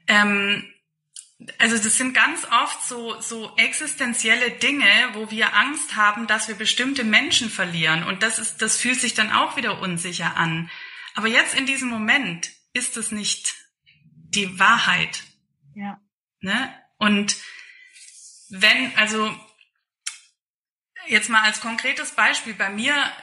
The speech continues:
Speaker 1: gab's ganz oft diese Themen, dass, dass ich dann das Gefühl hatte, dann verlasse ich meine Familie. Da, da war auch
Speaker 2: Mhm.
Speaker 1: so ein Schuldgefühl oft dabei, ne?
Speaker 2: Mhm.
Speaker 1: Oder auch als ich damals die Firma verlassen habe, ich hatte ein Schuldgefühl, weil
Speaker 2: Mhm.
Speaker 1: ich da,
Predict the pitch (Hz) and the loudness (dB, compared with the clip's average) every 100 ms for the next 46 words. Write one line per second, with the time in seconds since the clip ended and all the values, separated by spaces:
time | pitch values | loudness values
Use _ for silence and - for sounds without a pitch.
0 | - 214 226 - 226 214 208 - 247 302 | 2 4 4 0 -2 -2 -2 2 2 2
1 | - - - 240 240 254 240 262 262 269 | -2 -4 -4 -2 0 0 0 0 0 0
2 | 240 202 202 - - 208 220 - - 202 | 4 4 2 -2 -2 -2 -2 -2 0 0
3 | 202 - 208 220 220 208 214 208 202 202 | -2 -2 0 2 2 2 0 2 0 0
4 | - - - 202 202 214 247 226 214 180 | -10 -6 0 4 4 2 0 -4 -2 -2
5 | 170 175 165 165 165 170 175 175 185 185 | -4 -6 -6 -4 -4 0 0 2 4 4
6 | 180 170 185 196 196 190 190 208 - 240 | 4 0 4 4 4 0 -2 2 4 4
7 | 240 - 214 - 170 160 160 - 165 170 | 2 2 -2 -2 0 0 0 0 0 6
8 | 156 160 170 220 202 208 185 185 185 - | 6 6 4 4 4 4 6 4 2 -8
9 | - - 202 196 214 202 202 220 202 196 | -8 -2 0 4 2 2 0 2 2 2
10 | - 190 - 247 240 214 185 175 170 180 | -2 -6 -2 4 4 4 0 2 2 -2
11 | 170 170 175 - 220 226 220 233 262 262 | -2 -2 -2 -2 -2 2 2 4 2 0
12 | 185 - 170 156 160 170 - _ 190 196 | -4 -4 0 4 4 2 -12 _ 4 6
13 | 196 226 220 226 | 4 2 -2 0